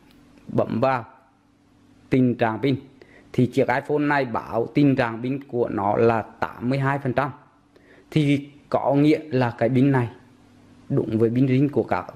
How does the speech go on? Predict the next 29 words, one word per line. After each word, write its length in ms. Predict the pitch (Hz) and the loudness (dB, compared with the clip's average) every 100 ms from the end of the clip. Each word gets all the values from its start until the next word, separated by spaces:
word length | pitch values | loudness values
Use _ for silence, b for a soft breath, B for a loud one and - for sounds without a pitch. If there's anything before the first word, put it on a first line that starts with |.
| - | -4
của 100 | 110 | -2
nó 320 | 98 95 101 - | 0 0 0 -2
ban 200 | 120 135 | -2 2
đầu 160 | 127 | 2
các 160 | 117 95 | 0 -4
bạn 220 | 113 107 | -2 -2
ạ. 60 | 95 - - - - - | -6 -12 -20 -20 -20 -6
À, 680 | 110 113 113 113 110 104 98 - - - | 0 2 4 2 2 0 -4 -12 -20 -4
còn 180 | 156 151 | -2 -2
đối 120 | 131 | -4
với 100 | 117 | -6
cái 120 | 127 | -4
máy 220 | 113 - 127 | -4 -2 -2
này 180 | 147 147 | -2 -4
thì 80 | 135 | -4
sao? 260 | 160 151 - - | -2 -4 -8 -12
Mình 160 | 123 117 | -10 -8
kiểm 260 | - 110 - | -8 -8 -4
tra 180 | 123 127 | -2 -2
luôn 260 | 131 135 135 | -2 -4 -4
cho 120 | 120 | -6
các 220 | - - | -8 -4
bạn. 240 | 110 110 - - - _ - | -2 -2 -4 -14 -20 _ -6
À, 260 | 110 104 - | -2 -2 2
thì 420 | 131 131 127 127 | 4 4 6 6
mình 180 | 139 147 | 4 2
xin 240 | 165 165 | 2 2
nói 360 | 120 98 113 120 | 4 2 2 0
với, 260 | 107 123 | 0 0